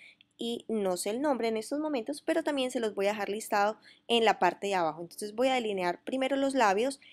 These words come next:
Este primer color que me voy a poner es mucho más fuerte porque, ah, bueno, por cierto, les voy a dar dos opciones de colores de labios para este maquillaje. Este que es más fuerte y que va a ser como un rosa viejo,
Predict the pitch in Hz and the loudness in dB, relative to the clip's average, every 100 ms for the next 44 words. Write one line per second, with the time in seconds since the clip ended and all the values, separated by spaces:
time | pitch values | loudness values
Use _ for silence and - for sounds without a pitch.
0 | - _ _ 294 294 330 294 277 269 285 | -20 _ _ 2 4 2 4 2 2 2
1 | 285 285 277 247 233 240 240 233 - - | 2 0 -2 0 0 -2 -2 -4 -6 -8
2 | 214 - 247 277 302 294 277 - 214 190 | -10 -6 -2 0 0 0 -2 0 0 0
3 | - - - 220 277 226 160 - _ _ | -2 -10 0 2 4 2 0 -10 _ _
4 | 202 202 214 202 165 175 190 196 214 - | -6 2 0 2 -2 0 2 2 0 -2
5 | 190 214 220 - 214 190 202 - - _ | 0 0 -2 -4 -2 -2 -6 -10 -20 _
6 | 202 185 190 180 190 214 175 175 185 202 | -2 2 2 2 2 2 2 2 0 4
7 | 175 165 - 190 185 170 170 - 165 _ | 4 2 -2 -6 -6 -4 -4 -4 -16 _
8 | - - _ 247 262 294 302 269 294 294 | -20 -20 _ 0 2 -2 0 -2 -4 0
9 | 277 247 247 247 214 208 196 196 220 - | 2 2 0 -4 -4 -4 -4 -4 -6 -4
10 | 247 247 247 - 247 240 233 226 233 226 | -4 -4 -6 -4 -2 -2 -2 -2 0 0
11 | 220 233 226 | 0 -2 -4